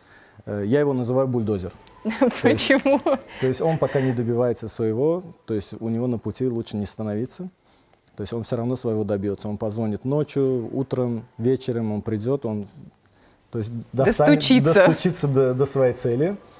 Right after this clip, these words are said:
Speaker 1: Э, Фариз, наш партнёр, я его, так как, а, аналогия с Мерседесом, то есть у него, он перфекционист, как, э, Леонардо да Винчи, у него должно быть всё чётко, всё работать там как надо. То есть даже те вещи, которые не видят клиенты,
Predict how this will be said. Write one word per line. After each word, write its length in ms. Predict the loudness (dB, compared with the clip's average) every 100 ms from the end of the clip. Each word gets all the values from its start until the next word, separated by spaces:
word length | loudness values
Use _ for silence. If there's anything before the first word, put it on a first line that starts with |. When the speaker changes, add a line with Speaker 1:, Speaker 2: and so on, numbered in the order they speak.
| -20 -20 _ _ -6
Speaker 1:
Э, 220 | -4 -2
Фариз, 360 | 0 2 2
наш 180 | 0 -2
партнёр, 360 | -2 -4 -2 2
я 120 | 2
его, 280 | 2 0 -2
так 200 | -4 -6
как, 280 | -6 -12 -12
а, 400 | -4 -2 -2 -4 -2
аналогия 480 | -2 0 0 0
с 100 | -2
Мерседесом, 680 | -4 -6 -4 -4 -4 -4 -10 -14 _ _ _ _ _
то 100 | -12
есть 120 | -12 -6
у 60 |
него, 260 | -4 -2 -4
он 160 | -6 -6
перфекционист, 680 | -6 -8 -8 -6 -6 -6
как, 340 | -10 -12 -14 -20 _ _
э, 380 | -12 -10 -8 -10 -16 _ _
Леонардо 420 | -2 0 -2 -2
да 140 | -2 -2
Винчи, 260 | -4 -6
у 80 | -6
него 180 | -4 -2
должно 320 | -2 -4 -4
быть 140 | -6 -8
всё 140 | -10
чётко, 600 | -6 -6 -4 -4 -4 -6 -12 _ -20 _ _
всё 220 | -4 -2
работать 520 | 0 0 -2 -2 -8
там 160 | -8 -6
как 200 | -6 -6
надо. 300 | -4 0 0
То 120 | -2
есть 120 | -2
даже 240 | 0 0 0
те 200 | -2 0
вещи, 280 | 2 0 -2
которые 340 | -8 -6 -4
не 140 | -2 -2
видят 280 | -2 -4 -6
клиенты, 500 | -2 -2 -2 -4